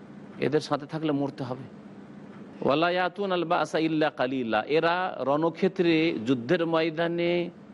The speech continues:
সামান্যই এসে থাক, আসতে চায় না, আসলেও দেখাবার জন্য আসে। আল্লাহ বলছেন, "আশিহাতান আলাইকুম",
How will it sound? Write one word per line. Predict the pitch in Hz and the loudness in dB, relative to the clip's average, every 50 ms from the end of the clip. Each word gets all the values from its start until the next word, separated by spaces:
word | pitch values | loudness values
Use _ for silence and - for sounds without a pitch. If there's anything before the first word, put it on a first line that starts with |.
| - - - - - - - | -20 -20 -18 -18 -18 -12 -6
সামান্যই | - - 156 151 156 165 165 170 180 196 208 214 180 | -2 0 0 2 2 0 0 0 0 0 0 2 2
এসে | 147 139 - - 127 | 0 0 0 -2 -4
থাক, | - - 104 - - - - - - - - - - - - | -4 -8 -12 -12 -14 -18 -20 -20 -20 -20 -20 -20 -18 -10 -8
আসতে | - 139 - - 170 156 | -8 -8 -4 -2 -2 -2
চায় | - 127 98 | 0 -2 -4
না, | - - - - - - - - - - - - - - - - - | -4 -6 -10 -12 -14 -18 -20 -20 -20 -20 -20 -20 -18 -18 -18 -12 -8
আসলেও | - 143 180 180 - - 214 220 208 | -6 -4 -4 -2 0 2 4 4 4
দেখাবার | 156 180 180 156 175 160 156 143 | 2 0 0 0 -2 -2 -2 -2
জন্য | 127 123 110 98 82 | -4 -6 -6 -8 -8
আসে। | 80 - - - - - - - - - - - - - | -10 -12 -14 -18 -20 -20 -20 -20 -20 -20 -20 -20 -8 -2
আল্লাহ | - 135 151 151 | 2 2 2 2
বলছেন, | 143 151 147 - 165 - | 2 0 -2 -2 -2 -2
"আশিহাতান | - 143 135 - - 190 165 - - 165 165 165 156 143 | -2 -2 -2 -2 -4 -4 -4 -4 -4 -2 0 0 0 2
আলাইকুম", | 113 117 139 143 143 143 135 - - 117 110 98 87 85 | 0 0 0 0 -2 -4 -4 -6 -8 -8 -6 -6 -6 -8